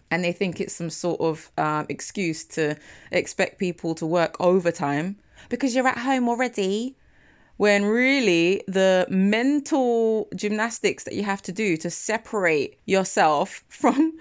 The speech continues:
from what you really wanna do and actually cracking on with your work in an environment that is comfortable, it's, it's, uh,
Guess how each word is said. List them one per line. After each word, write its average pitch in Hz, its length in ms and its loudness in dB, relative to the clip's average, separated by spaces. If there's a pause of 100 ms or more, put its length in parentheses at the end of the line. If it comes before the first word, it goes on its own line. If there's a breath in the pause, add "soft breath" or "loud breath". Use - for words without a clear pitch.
(300 loud breath)
from 233 420 2 (120)
what 202 320 2
you 220 140 0
really 240 220 0
wanna 233 260 0
do 240 420 -2
and 185 260 2
actually 196 300 -2
cracking 208 360 -4
on 196 120 -2
with 185 160 -4
your 185 100 2
work 196 400 0 (120)
in 214 180 2
an 214 100 2
environment 196 720 2
that 180 160 2
is 170 160 -2
comfortable, 214 720 -4 (840 soft breath)
it's, 208 320 0
it's, - 560 -2 (140)
uh, 220 240 6